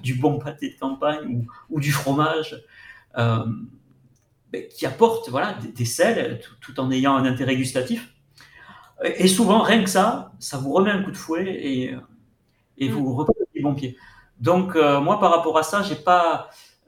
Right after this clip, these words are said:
Speaker 1: je restreins pas en tout cas mes patients, même mes patients qui ont un problème de surpoids,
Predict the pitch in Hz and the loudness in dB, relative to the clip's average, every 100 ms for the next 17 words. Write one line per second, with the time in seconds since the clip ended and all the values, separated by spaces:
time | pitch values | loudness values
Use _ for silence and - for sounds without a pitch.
0 | - - 165 165 208 - 185 208 196 160 | -12 -2 2 2 2 0 0 2 2 0
1 | - 165 151 139 131 190 208 240 220 220 | -2 -4 -2 -4 -4 -4 2 6 6 4
2 | 190 196 190 180 147 - 135 165 160 143 | 2 0 -4 -2 -2 -2 -2 -2 -2 -4
3 | - 117 170 226 - | -6 -2 0 0 -2